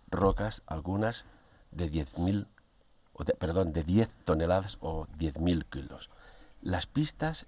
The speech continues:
están. Y lo bonito de todo es que te das cuenta que no sé si existen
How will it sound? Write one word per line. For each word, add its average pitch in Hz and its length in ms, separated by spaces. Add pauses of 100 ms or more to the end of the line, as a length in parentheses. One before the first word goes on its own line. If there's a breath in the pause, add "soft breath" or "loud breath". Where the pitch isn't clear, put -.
(160)
están. 92 380 (680 loud breath)
Y 104 600
lo 95 160
bonito 135 340
de 117 80
todo 147 320 (320)
es 92 140
que 95 80
te - 80
das 110 180
cuenta 117 380
que 98 200 (840)
no 135 100
sé 143 120
si - 100
existen 156 580